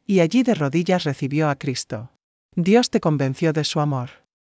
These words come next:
"Nadie puede venir a mí a menos que el Padre que me envió lo atraiga", Juan seis y cuarenta y cuatro.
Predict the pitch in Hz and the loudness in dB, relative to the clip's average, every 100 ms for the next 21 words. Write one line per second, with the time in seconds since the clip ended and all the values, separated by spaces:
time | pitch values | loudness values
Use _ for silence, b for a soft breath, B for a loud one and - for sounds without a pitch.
0 | _ _ 202 247 220 202 185 214 240 180 | _ _ 4 4 6 2 4 2 4 2
1 | 160 170 147 151 156 147 165 139 139 - | 2 2 0 0 0 0 0 -2 -4 -2
2 | 139 135 196 175 185 - 147 135 127 135 | -2 2 0 0 -2 -2 -2 -2 -2 0
3 | 165 160 156 160 135 120 113 110 _ - | 0 0 -2 -2 -2 -2 -8 -12 _ -4
4 | 160 139 - 185 196 - 160 156 147 143 | -2 0 0 0 0 -2 -2 -2 0 -2
5 | 143 - 127 - 107 107 | -4 -2 -4 -4 -12 -14